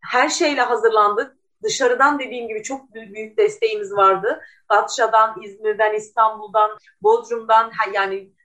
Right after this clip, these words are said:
her yerden doğa dostları, dediğim gibi çevre dostları ve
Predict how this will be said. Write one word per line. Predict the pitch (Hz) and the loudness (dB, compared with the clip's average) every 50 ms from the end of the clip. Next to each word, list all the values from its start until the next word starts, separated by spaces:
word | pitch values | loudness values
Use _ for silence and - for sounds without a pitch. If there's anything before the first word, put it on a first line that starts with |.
| _ - - | _ -4 0
her | 294 294 311 | 0 0 2
yerden | 311 302 269 247 233 220 226 214 208 214 - | 2 2 2 2 2 2 2 0 0 0 0
doğa | 220 214 214 220 226 220 | 2 4 4 4 4 2
dostları, | 208 208 - - - 214 180 185 | 0 -2 -4 -6 -10 -6 -4 -4
dediğim | 196 190 208 202 196 | -4 -4 -6 -10 -14
gibi | 202 190 175 | -16 -16 -14
çevre | - - 202 180 196 214 | -10 -8 -6 -4 -4 -4
dostları | 240 247 233 233 - - 214 208 202 | -4 -4 -4 -4 -6 -6 -6 -4 -2
ve | 214 208 208 | -2 -4 -4